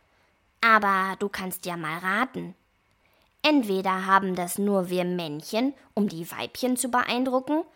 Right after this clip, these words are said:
weil wir so toll damit aussehen, oder vielleicht hilft es uns auch beim Fliegen,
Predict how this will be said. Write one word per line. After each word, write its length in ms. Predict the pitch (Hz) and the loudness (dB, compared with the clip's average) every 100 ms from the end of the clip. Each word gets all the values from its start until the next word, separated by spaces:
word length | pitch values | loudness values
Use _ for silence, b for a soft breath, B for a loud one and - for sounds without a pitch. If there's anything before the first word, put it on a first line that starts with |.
| b | b
weil 200 | 175 175 | -8 -6
wir 80 | 175 | -4
so 140 | 175 - | -6 -6
toll 320 | - 156 165 | -6 -6 -4
damit 360 | 175 208 214 | -2 -2 0
aussehen, 460 | 240 262 294 285 339 - _ _ _ _ _ _ _ | 0 0 0 -2 -2 -6 _ _ _ _ _ _ _
oder 480 | 143 143 156 214 247 | -16 -8 -2 0 0
vielleicht 500 | - 294 294 294 - | 0 0 0 0 -2
hilft 340 | 311 311 - | -2 -2 -4
es 160 | 311 311 | -4 -2
uns 180 | 302 - | 0 2
auch 200 | 277 - | 2 2
beim 260 | 302 311 | 0 0
Fliegen, 500 | - 349 359 240 165 | 0 2 2 0 -4